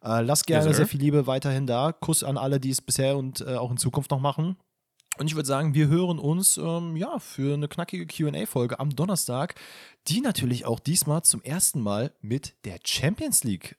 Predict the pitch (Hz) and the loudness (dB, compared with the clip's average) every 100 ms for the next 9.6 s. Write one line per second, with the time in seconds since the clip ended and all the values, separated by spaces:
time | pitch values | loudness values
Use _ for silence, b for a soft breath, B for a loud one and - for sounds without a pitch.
0 | _ - 117 117 110 101 98 92 95 92 | _ -6 0 2 4 4 0 -2 -2 0
1 | 87 90 82 - 95 92 110 95 104 104 | 0 -2 -4 -2 -2 -2 -4 -6 -10 -8
2 | 110 - - 123 - 110 - 113 107 101 | -8 -4 -2 0 0 -2 0 0 0 0
3 | 110 101 98 104 98 95 - 95 82 104 | -4 -4 -6 -6 -6 -6 -6 -6 -6 -10
4 | B B B B B - 110 117 117 147 | B B B B B -6 0 2 2 -2
5 | 120 - - - - 175 156 135 - 170 | 2 2 4 2 4 0 2 2 2 0
6 | 262 247 131 123 123 - 113 107 - B | 0 -2 -2 0 -2 0 -2 -2 -6 B
7 | B B 117 113 110 104 104 95 117 107 | B B -2 2 2 2 -2 -4 -2 -2
8 | 85 - _ _ - 147 123 107 117 165 | -2 -6 _ _ -2 0 0 0 0 0
9 | - 127 139 131 156 | -2 -4 -2 0 -2